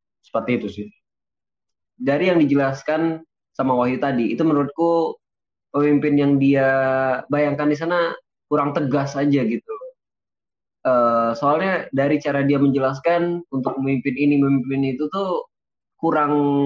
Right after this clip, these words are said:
Speaker 2: apa ya, menurutku itu kurang to the point aja. Nah, jadi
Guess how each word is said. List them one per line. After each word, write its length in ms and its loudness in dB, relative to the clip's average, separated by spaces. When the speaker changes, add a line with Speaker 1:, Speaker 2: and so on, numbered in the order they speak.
Speaker 2:
apa 200 -4
ya, 80 0
menurutku 320 0
itu 160 -6
kurang 800 -2
to 100 2
the 80 0
point 260 0
aja. 420 0
Nah, 140 0
jadi 420 -2